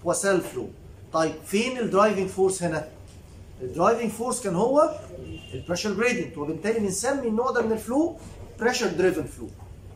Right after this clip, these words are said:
بريشر دريفن فلو، يبقى لازم البريشر جريدينت هو اللي بيحرك الفلو في هذه الحاله، والريزيستنج فورس هي الايه؟ الفيسكس فورس. آه، حلينا المساله دي المحاضره اللي فاتت،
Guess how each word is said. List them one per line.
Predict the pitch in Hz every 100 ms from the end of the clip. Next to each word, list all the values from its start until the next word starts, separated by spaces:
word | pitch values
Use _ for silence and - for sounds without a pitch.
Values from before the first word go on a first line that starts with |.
| -
بريشر | 196 208 277 - -
دريفن | 147 180 165
فلو، | 143 127 107 - - - -
يبقى | 131 147
لازم | 190 254 262 294 277
البريشر | 180 160 165 - - 220 226 196
جريدينت | 185 254 269 311 - - - -
هو | 214
اللي | 190
بيحرك | 175 - 196 185 170
الفلو | 139 185
في | 165 151
هذه | 139
الحاله، | 143 - 95 - - - 147
والريزيستنج | 156 151 262 - 254
فورس | - 247 247 208
هي | 208
الايه؟ | 175 170 175 - - - -
الفيسكس | 151 165 180 - 160 - - - - -
فورس. | 359 - - - - - -
آه، | 143 143 143 - -
حلينا | 160 190 269 233
المساله | 202 226 202
دي | 202 180
المحاضره | 165 170 165
اللي | 143
فاتت، | 139 190 294